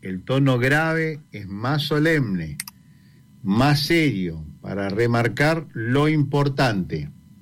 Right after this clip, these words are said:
Por ejemplo, lamentamos informar la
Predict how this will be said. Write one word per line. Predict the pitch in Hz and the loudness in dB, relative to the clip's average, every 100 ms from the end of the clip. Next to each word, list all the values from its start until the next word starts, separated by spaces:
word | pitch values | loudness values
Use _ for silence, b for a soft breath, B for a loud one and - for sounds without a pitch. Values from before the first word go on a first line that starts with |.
| - - - B B B | -20 -20 -20 B B B
Por | - 117 | -2 2
ejemplo, | 123 120 131 107 87 87 76 73 - - - - - - - | 2 2 0 0 -2 -4 -6 -8 -14 -20 -20 -20 -20 -20 -8
lamentamos | 107 107 107 107 104 95 131 143 160 165 151 - - - - | 0 0 0 -2 -2 0 2 2 2 2 0 -4 -18 -20 -14
informar | 120 107 92 95 95 98 117 139 147 - | -8 -6 -4 -2 0 2 2 2 0 -6
la | 101 92 90 | -2 0 -2